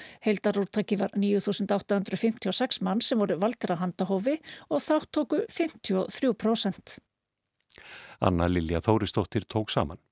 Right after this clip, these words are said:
Speaker 2: Framkvæmdastjóri Samtaka ferðaþjónustar, þjónustunnar segir gríðarlega mikilvægt að litakóðunarkerfi verði tekið upp á landamærunum fyrsta maí eins og stefnt hefur verið að.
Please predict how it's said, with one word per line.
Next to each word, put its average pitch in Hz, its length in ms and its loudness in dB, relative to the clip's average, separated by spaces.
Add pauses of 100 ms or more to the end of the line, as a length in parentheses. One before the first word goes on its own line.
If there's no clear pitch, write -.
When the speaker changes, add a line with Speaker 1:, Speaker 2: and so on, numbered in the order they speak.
(720)
Speaker 2:
Framkvæmdastjóri 113 800 4
Samtaka 113 480 2
ferðaþjónustar, 104 840 -2 (340)
þjónustunnar 113 640 0
segir 85 480 -2
gríðarlega 101 560 2
mikilvægt 101 560 -2
að 80 220 0
litakóðunarkerfi 101 1120 0
verði 95 320 0
tekið 101 460 -2
upp - 100 -8
á 98 40 2 (100)
landamærunum 98 680 0
fyrsta 104 320 -2
maí 101 240 2 (480)
eins 120 240 2
og 113 80 0
stefnt - 320 0
hefur 87 160 0
verið 107 240 4
að. - 180 -14